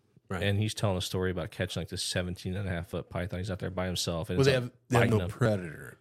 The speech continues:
Speaker 2: Yeah,
Speaker 1: down there.
Speaker 2: they're, they're it, right? I mean,
Speaker 1: Right.
Speaker 2: he's like, "This python c-, eats alligators. Like, it's
Speaker 1: Mm-hmm.
Speaker 2: not, um, it's at the top of the food chain."
Speaker 1: Right.
Speaker 2: And so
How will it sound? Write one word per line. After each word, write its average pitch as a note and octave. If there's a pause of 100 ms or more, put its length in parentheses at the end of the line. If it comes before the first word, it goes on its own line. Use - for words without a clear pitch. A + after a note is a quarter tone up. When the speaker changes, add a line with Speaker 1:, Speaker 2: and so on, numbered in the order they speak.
(540)
Speaker 2:
Yeah, A#2 (180)
Speaker 1:
down -
there. G2
Speaker 2:
they're, G#2
they're G2 (120)
it, B2
right? E2+
I -
mean, G#2+
Speaker 1:
Right. A2+
Speaker 2:
he's B2+
like, G2
"This C3
python G#2+
c-, - (120)
eats G#2
alligators. E2
Like, E2+
it's F2+
Speaker 1:
Mm-hmm. G#2+
Speaker 2:
not, F2+ (520)
um, D#2
it's F#2+
at F#2+
the F2
top F2
of D2
the D2+
food D#2
chain." - (240)
Speaker 1:
Right. F2+ (120)
Speaker 2:
And F#2
so F2